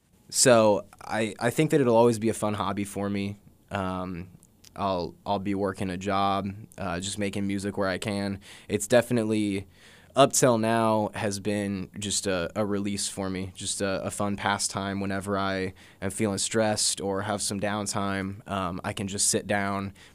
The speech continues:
and work on a song and, and kinda drift away into a new,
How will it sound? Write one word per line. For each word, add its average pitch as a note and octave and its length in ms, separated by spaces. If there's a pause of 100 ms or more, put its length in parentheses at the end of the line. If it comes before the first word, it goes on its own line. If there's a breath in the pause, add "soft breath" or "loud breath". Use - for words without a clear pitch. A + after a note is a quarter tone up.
(120 loud breath)
and G2+ 140
work G2+ 180
on G2+ 120
a F#2+ 60
song G2 600
and, F#2 360
and F#2+ 160
kinda F#2 440 (380 loud breath)
drift A2+ 300
away G#2 320
into G2 320
a G2 60
new, G2+ 460